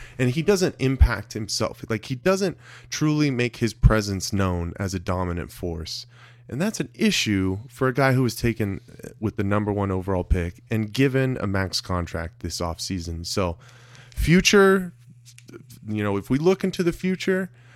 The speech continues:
honestly, man, I wouldn't be surprised if the Suns work to try and ship him out this offseason. And if he's even gonna be part of these, uh, future plans for the Suns. But,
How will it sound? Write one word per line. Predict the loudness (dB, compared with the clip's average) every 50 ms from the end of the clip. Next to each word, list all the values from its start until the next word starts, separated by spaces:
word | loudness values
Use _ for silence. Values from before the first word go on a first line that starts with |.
| -20 -20 -14 -4 0
honestly, | 2 2 2 2 2 0 0
man, | 2 2 2 0 2
I | 4 4 6
wouldn't | 6 6 4 4 2
be | 0 -2
surprised | 0 -2 -4 0 2 2 2 2 2 -2
if | -4 -2
the | -2 -2
Suns | 0 0 0 0 0 -2 -4
work | -4 -2 -2 -2 -4 -6
to | -8 -8
try | -8 -6 -4 -2 -2 -2
and | -2 -4 -4
ship | -4 -4 -4 -4 -4
him | -4 -4 -4
out | -4 -4 -6 -8 -10 -12 -10
this | -10 -8 -6 -4
offseason. | -4 -4 -4 -6 -8 -8 -8 -8 -8 -8 -10 -10 -12 -14 -18 -20 -20 -20 -20 -16 -8
And | -4 -2 -2 -2 -2
if | -2 -4 -4
he's | -4 -4 -4 -2 -2
even | -2 0 0 0 0
gonna | 2 2 2 2
be | 0 -4
part | -6 -4 -2 -2 0 0
of | -2
these, | -2 -2 -2 -4 -6 -8 -14 -20 -20 -16 -10 -6
uh, | -6 -6 -6
future | -6 -4 -4 -4 -2 -2 -6
plans | -6 -4 -4 -4 -2 -2 -4 -6
for | -6 -8 -6
the | -4 -4
Suns. | -4 -4 -4 -4 -4 -4 -4 -6 -6
But, | -2 0 0 0 0 -2